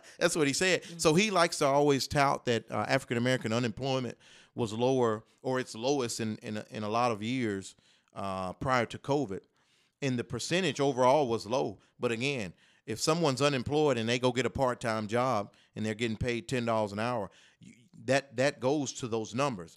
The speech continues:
Speaker 1: and
Speaker 2: Well
Speaker 1: it, and it's not, no longer showing them as unemployed, but they
Speaker 2: Well, I
Speaker 1: still, they still are at best living check to check.
Speaker 2: Well,
Speaker 1: In,
Speaker 2: I'll s-,
Speaker 1: and in
Speaker 2: I'll
Speaker 1: most
Speaker 2: say, I'll
Speaker 1: cases,
Speaker 2: say
Speaker 1: they still
Speaker 2: this,
Speaker 1: aren't.
Speaker 2: I'll say this,
Speaker 1: They're
Speaker 2: you
Speaker 1: still
Speaker 2: know,
Speaker 1: struggling
Speaker 2: you,
Speaker 1: mightily.
Speaker 2: you can only live, well, I can only live in one place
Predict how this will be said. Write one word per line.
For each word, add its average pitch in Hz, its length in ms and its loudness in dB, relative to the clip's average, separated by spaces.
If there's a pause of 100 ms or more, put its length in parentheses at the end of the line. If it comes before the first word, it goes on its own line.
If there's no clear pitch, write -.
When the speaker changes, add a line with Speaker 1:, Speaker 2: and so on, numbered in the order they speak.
(220)
Speaker 1:
and 110 140 -4
Speaker 2:
Well - 100 -4
Speaker 1:
it, 131 60 -8
and 117 100 -4
it's 120 200 -6
not, 139 200 -4
no 135 220 4
longer 131 240 4
showing 131 320 0
them 120 140 0
as 107 100 -4
unemployed, 123 560 0
but 113 160 -4 (200)
they 123 100 2
Speaker 2:
Well, 180 120 0
I - 60 0
Speaker 1:
still, 165 260 4
they 131 120 0
still 185 320 2
are 120 180 4 (240)
at 127 260 4
best 196 300 6
living 113 280 0
check - 280 -2
to 98 80 -12
check. 135 320 -2
Speaker 2:
Well, 175 140 0
Speaker 1:
In, 196 40 4
Speaker 2:
I'll 196 60 4
s-, - 140 -6
Speaker 1:
and 131 80 -4
in 123 60 0
Speaker 2:
I'll 147 80 4
Speaker 1:
most 147 100 -2
Speaker 2:
say, 160 240 -2
I'll 160 80 0
Speaker 1:
cases, 160 160 -4
Speaker 2:
say 165 80 -2
Speaker 1:
they 147 100 -2
still 131 240 -4
Speaker 2:
this, 101 80 -4
Speaker 1:
aren't. 113 120 -8
Speaker 2:
I'll 143 80 -8
say 139 200 -8
this, 123 100 -10
Speaker 1:
They're 117 80 -4
Speaker 2:
you - 40 -4
Speaker 1:
still 143 160 -2
Speaker 2:
know, 127 40 0
Speaker 1:
struggling 95 420 -4
Speaker 2:
you, 82 120 -14
Speaker 1:
mightily. 107 380 -4
Speaker 2:
you 180 80 -8
can 165 160 -8
only 165 240 -6
live, 131 640 -8
well, 113 260 -14
I 123 160 -12
can 123 160 -18
only 113 220 -16
live 110 260 -16
in 110 100 -18
one 110 160 -20
place 117 320 -18